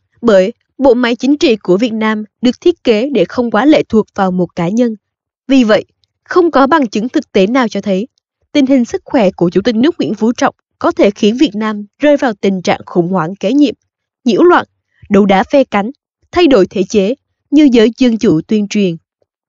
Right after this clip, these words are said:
Đáng tiếc, dù nói nhiều, lời lẽ của họ chỉ là những đồn đoán mà bọn ăn hơi nồi chõ truyền tai nhau để có bánh vẽ ăn tạm trong lúc đói, hy vọng,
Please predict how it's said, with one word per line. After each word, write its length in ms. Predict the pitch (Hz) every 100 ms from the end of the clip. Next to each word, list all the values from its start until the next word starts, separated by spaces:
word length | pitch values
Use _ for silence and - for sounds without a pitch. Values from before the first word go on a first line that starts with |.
| _ _ _ _ _ _ -
Đáng 240 | 214 208 254
tiếc, 240 | 330 381 _ _ _ -
dù 200 | 277 269
nói 200 | 247 247
nhiều, 300 | 330 302 214 - _ _ _ _ _ _ -
lời 220 | 277 269
lẽ 200 | 233 220
của 220 | - 190
họ 200 | 240 214 214
chỉ 160 | - 190
là 120 | 226
những 240 | 208 277
đồn 220 | 240 196 185
đoán 240 | 185 226 - _ -
mà 100 | 285
bọn 160 | 247 -
ăn 180 | 247 254
hơi 280 | 226 226 214
nồi 220 | 202 185
chõ 200 | - 294 -
truyền 260 | 262 190
tai 160 | 190 190
nhau 300 | 196 190 190 _ _ _ -
để 160 | 220
có 180 | 202 226
bánh 240 | 220 262 302
vẽ 120 | 233
ăn 280 | - 294 294
tạm 240 | - -
trong 180 | 226 214
lúc 180 | 320 220
đói, 320 | 202 196 311 _ -
hy 140 | 339 302
vọng, 240 | 269